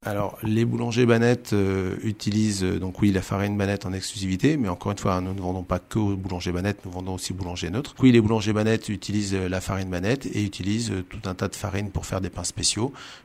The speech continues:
euh, du sec, du complet, des, tout un tas de choses comme ça, de, de façon à pouvoir se diversifier et se démarquer de la concurrence, euh,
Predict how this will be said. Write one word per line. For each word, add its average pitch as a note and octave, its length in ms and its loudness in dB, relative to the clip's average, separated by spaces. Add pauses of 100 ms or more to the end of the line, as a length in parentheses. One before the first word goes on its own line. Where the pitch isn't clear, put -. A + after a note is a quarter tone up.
(100)
euh, E2+ 500 0 (180)
du D#2+ 120 -8
sec, E2+ 300 -2
du F2 140 -8
complet, - 400 -4
des, F2+ 160 -4
tout - 160 -14
un E2+ 80 -10
tas - 80 -8
de - 80 -8
choses F#2 180 -6
comme F2 140 -10
ça, G#2+ 240 -2
de, F#2 240 -4
de F2+ 80 -8
façon F#2+ 340 -4
à G2+ 60 0
pouvoir G2 360 -2
se G2 120 -6
diversifier F#2+ 720 -2 (340)
et G2+ 240 8
se G2+ 140 4
démarquer G2 420 4
de G#2 60 6
la F#2+ 80 2
concurrence, F#2 580 0
euh, F2+ 240 2